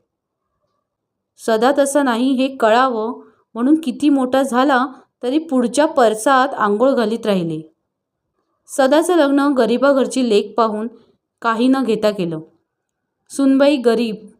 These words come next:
चांगल्या वळणाची निघाली. गाडी निघाली तशी गळी पडून रडलीच.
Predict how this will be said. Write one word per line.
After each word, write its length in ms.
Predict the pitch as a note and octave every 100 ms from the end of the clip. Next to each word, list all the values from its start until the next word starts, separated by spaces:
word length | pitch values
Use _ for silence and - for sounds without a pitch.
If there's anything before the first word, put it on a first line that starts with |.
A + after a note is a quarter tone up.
| _
चांगल्या 340 | A3+ G#3+ A3+ B3+
वळणाची 460 | A3 G3+ G3+ G#3
निघाली. 420 | A3+ F#3 F3+ E3 E3 - _ _ _ _ - A#3+
गाडी 260 | B3+ D4
निघाली 440 | D#4+ C4+ C4+ D#4+ F4
तशी 200 | E4+ F4
गळी 320 | C4 A#3+ D4
पडून 360 | D#4 D#4 E4
रडलीच. 600 | C4 A3+ A#3+ C#4+ G#3 -